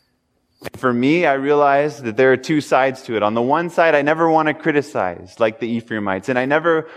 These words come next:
want to try to build somebody up like the Israelites do for, for Gideon. Because this can, this can be catastrophic in somebody's life, as we'll see in a minute.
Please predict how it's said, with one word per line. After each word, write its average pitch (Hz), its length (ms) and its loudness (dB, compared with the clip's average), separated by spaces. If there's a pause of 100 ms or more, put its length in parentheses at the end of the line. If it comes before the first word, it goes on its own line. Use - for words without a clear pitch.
(160)
want 147 360 -2
to 147 120 -10
try 160 220 0
to 139 100 0
build 151 360 2
somebody 147 340 0
up 147 160 0
like 131 160 -2
the 135 80 0
Israelites 135 480 0
do 135 240 -2
for, 117 420 -2 (140)
for 120 100 0
Gideon. 104 600 -4 (400)
Because 135 180 0
this 175 180 2
can, 180 360 -4 (440)
this 175 140 0
can 214 160 0
be 180 120 -2
catastrophic 156 840 -4
in 95 140 -12
somebody's 90 420 -6
life, 87 260 0
as 98 120 -10
we'll 98 100 -8
see 117 240 -6
in 104 100 -2
a 104 60 -4
minute. 104 400 -6